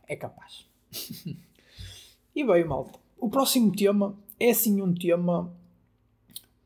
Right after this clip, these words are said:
pá, um bocado à toa, mas pronto. Hum,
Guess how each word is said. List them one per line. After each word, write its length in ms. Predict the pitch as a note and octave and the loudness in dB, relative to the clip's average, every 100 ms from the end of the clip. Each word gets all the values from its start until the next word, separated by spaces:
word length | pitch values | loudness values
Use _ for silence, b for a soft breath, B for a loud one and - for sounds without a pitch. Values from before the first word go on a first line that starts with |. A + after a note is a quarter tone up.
| _ - | _ -12
pá, 100 | - | -10
um 100 | D#3+ | -6
bocado 280 | D3+ G3+ F3 | 0 2 2
à 60 | E3+ | 0
toa, 420 | D3+ D3 F3+ G#3 - _ _ | 0 0 0 -4 -18 _ _
mas 200 | - A#2+ | -12 -12
pronto. 420 | - D3 D#3+ - _ _ _ _ _ _ - | -8 -10 -10 -14 _ _ _ _ _ _ -12
Hum, 800 | D#3+ D#3 D3+ D3+ D3 D3 D3 | -10 -8 -10 -10 -10 -10 -10